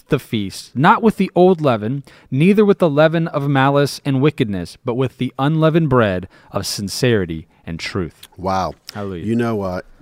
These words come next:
Speaker 2: Paul actually goes into
Speaker 1: <clears throat>
Speaker 2: some great instructions for communion. You know,
Speaker 1: Yeah,
Speaker 2: 'cause his,
Speaker 1: yeah.
Speaker 2: many of you are, are dying or sick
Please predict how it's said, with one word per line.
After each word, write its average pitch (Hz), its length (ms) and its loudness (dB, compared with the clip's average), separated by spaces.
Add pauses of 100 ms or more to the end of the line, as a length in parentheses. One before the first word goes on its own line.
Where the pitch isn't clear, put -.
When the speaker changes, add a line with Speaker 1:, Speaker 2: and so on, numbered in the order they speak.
Speaker 2:
Paul 135 240 6
actually 120 360 0
goes 101 300 -4
into 120 340 -2
Speaker 1:
<clears throat> - 0 -
Speaker 2:
some 90 200 -8
great 107 340 0
instructions 98 680 -6
for 90 160 -8
communion. 92 640 -6 (540)
You 107 140 -4
know, 92 40 0
Speaker 1:
Yeah, 87 160 -2
Speaker 2:
'cause 90 140 -10
his, 98 160 -4
Speaker 1:
yeah. 85 60 -6
Speaker 2:
many 123 240 2
of 107 100 -2
you 104 200 0
are, 87 160 -4
are 95 120 -4
dying 117 640 0
or 90 100 -6
sick - 560 -6